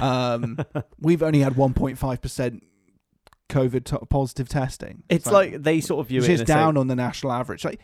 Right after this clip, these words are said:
Speaker 1: yeah, but the national <laughs> average is fucking awful.
Speaker 2: Yeah.
Speaker 1: So you've been down on that. It's like, great, but is it still good? No, I
Speaker 2: It's
Speaker 1: don't know what it is.
Speaker 2: It's like the W W E see it in a way of like, well, as soon as that employee crosses the sort of property threshold, oh,
Speaker 1: Mm.
Speaker 2: they're just someone else. They're just some person.
Speaker 1: Yeah.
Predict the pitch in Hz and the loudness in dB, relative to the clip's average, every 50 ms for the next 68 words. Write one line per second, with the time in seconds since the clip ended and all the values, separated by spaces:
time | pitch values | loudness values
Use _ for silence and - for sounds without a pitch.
0 | _ - 233 214 156 151 170 190 202 196 - 175 175 - 180 156 151 - - - | _ -4 -2 0 0 0 0 -2 -4 -4 -2 0 0 0 2 0 -2 -2 -2 -4
1 | 135 - - - 165 - - - - 185 160 - - 175 202 254 269 - - - | -6 -6 -4 -2 -2 -2 -2 -2 -2 -2 -2 0 6 8 10 10 8 6 4 -4
2 | - 123 - - 220 269 349 415 320 226 214 214 202 214 220 254 220 165 151 175 | -10 -10 -6 0 2 2 4 6 6 6 4 4 2 -2 -4 -4 -4 0 2 2
3 | 185 208 208 165 135 123 120 117 123 127 - 160 135 - - - 202 247 190 135 | 4 4 4 2 0 -4 -4 -6 -6 -4 -4 -6 -6 -6 -2 2 4 4 4 2
4 | 117 123 - - 160 151 127 - _ _ _ - 170 160 180 202 - - 240 240 | 0 -4 -2 2 2 2 2 2 _ _ _ 0 0 0 0 -4 -4 0 2 2
5 | 220 185 - 254 285 370 - - 339 - 233 190 208 202 202 180 143 135 - 147 | 2 2 2 0 0 0 -2 -4 -12 -6 0 2 4 6 6 6 4 4 4 4
6 | 180 196 185 185 165 151 139 139 131 135 139 135 135 - - - 156 - 196 190 | 2 2 2 2 2 2 2 0 -2 -2 -2 -2 -4 -4 -4 -4 -2 0 0 0
7 | 165 175 143 175 156 151 156 143 139 135 131 117 - 131 123 120 - 117 117 113 | 0 0 -2 -2 -4 -2 -4 -6 -6 -6 -8 -8 -6 -6 -6 -6 -6 -6 -6 -4
8 | 113 113 110 107 98 - 101 98 98 - - 120 131 135 131 - - 214 220 196 | -2 -2 -2 -2 -4 -2 -4 -4 -6 -6 -6 -2 -2 -2 -2 -2 -2 -2 -2 -2
9 | 185 151 131 143 - - 156 147 139 135 - - 147 135 - - 123 107 120 117 | -2 -2 -4 -4 -4 -4 -2 -2 -2 -2 -4 -4 -4 -4 -4 -6 -8 -4 -4 -4
10 | 110 - - 117 110 - - - 127 120 - - - 110 - - 123 127 - - | -4 -4 -6 -8 -8 -8 -10 -12 -10 -10 -10 -10 -10 -10 -6 -6 -6 -6 -6 -8
11 | - - 139 _ - - 165 262 277 160 180 220 208 113 - - - - 131 131 | -12 -12 -12 _ -12 -2 2 4 4 4 4 2 0 -2 -6 -8 -6 -6 -4 -4
12 | 139 147 160 185 220 220 170 131 - - 196 - - - - 127 117 110 - - | -4 -4 -4 -2 -2 -4 -4 -6 -4 -6 -4 -4 -4 -6 -6 -8 -8 -4 -2 0
13 | 156 165 180 135 131 123 117 113 117 131 | 2 2 2 2 2 2 0 0 -2 -4